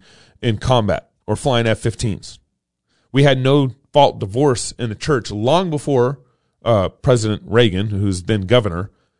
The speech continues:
signed no fault divorce in California. We had sexual promiscuity in the church long before the L G B T Gestapo took control of our culture. The church is suffering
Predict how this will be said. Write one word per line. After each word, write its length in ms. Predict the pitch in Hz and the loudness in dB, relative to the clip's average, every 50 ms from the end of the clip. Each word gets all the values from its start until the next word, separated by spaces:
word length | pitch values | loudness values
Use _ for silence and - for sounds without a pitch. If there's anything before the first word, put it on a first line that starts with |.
| _ _ | _ _
signed 560 | - - 170 147 143 127 117 113 113 110 - _ - | -6 -2 0 0 0 0 0 -2 -4 -8 -12 _ -12
no 260 | 113 117 131 139 139 | -4 0 2 2 2
fault 320 | 131 - 131 123 101 104 | 2 2 0 0 0 0
divorce 380 | 113 107 101 107 113 113 - 117 | -4 -6 -2 -2 -2 -2 -2 -4
in 80 | 107 | -6
California. 640 | 98 117 110 104 95 - - 110 104 98 90 - - _ _ _ _ _ _ _ _ _ _ _ _ _ _ _ _ _ _ _ _ _ - | -2 0 0 0 0 0 0 0 0 0 -2 -6 -10 _ _ _ _ _ _ _ _ _ _ _ _ _ _ _ _ _ _ _ _ _ 0
We 160 | 110 135 151 | 2 4 4
had 200 | 151 135 123 120 | 4 4 2 0
sexual 360 | - - 160 143 - - 151 - | -2 -2 -4 -2 0 0 0 0
promiscuity 720 | - 151 139 131 117 - - 160 156 143 123 113 104 - - - - - - - | 0 0 0 0 -2 0 2 4 4 6 4 4 2 -2 -8 -18 -20 -14 -4 -2
in 100 | 127 123 | 0 0
the 60 | 120 | 0
church 260 | - - 143 117 - | 0 0 -2 -2 0
long 220 | 127 135 143 156 156 | 0 2 2 2 2
before 280 | 143 135 - 135 139 | 0 0 2 0 2
the 120 | 127 123 - | 2 2 2
L 120 | 143 143 | 2 2
G 100 | 131 131 | 2 0
B 100 | 123 123 | -2 -4
T 180 | 113 117 135 127 | -4 -4 -4 -4
Gestapo 580 | 107 123 - - 139 131 139 135 - 120 113 | -2 -4 -2 0 2 2 2 2 2 0 0
took 220 | 110 - - - - | 0 0 -4 -6 -4
control 400 | - 113 101 - 147 139 127 117 | -6 -6 -4 -2 0 0 2 2
of 80 | 107 | 2
our 100 | 110 104 | 0 -2
culture. 440 | - - 127 123 120 - - - - _ _ _ _ _ _ _ _ _ _ _ _ _ _ _ _ _ _ _ | 0 0 0 0 0 -2 -6 -10 -10 _ _ _ _ _ _ _ _ _ _ _ _ _ _ _ _ _ _ _
The 100 | - 117 | -6 -6
church 420 | - - - 170 170 165 - - - | -2 0 2 2 2 2 -2 -6 -4
is 160 | - 127 113 | -2 -2 -2
suffering 640 | - - - 156 143 143 - - 107 92 90 107 110 | -2 -2 2 2 2 2 2 0 -2 -2 -2 -4 -8